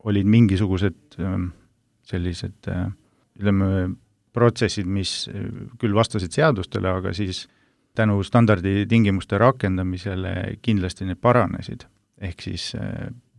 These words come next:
tehakse protseduurid, protsessid va-, kirjeldatakse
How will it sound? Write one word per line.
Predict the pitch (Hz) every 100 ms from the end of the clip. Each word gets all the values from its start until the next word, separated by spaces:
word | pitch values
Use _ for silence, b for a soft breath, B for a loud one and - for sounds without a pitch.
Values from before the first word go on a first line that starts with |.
| _ 107
tehakse | 98 -
protseduurid, | - - 127 120 107 110 110 - - _ -
protsessid | 113 110 98 - 90
va-, | 104 113
kirjeldatakse | 117 110 104 98 - 101 -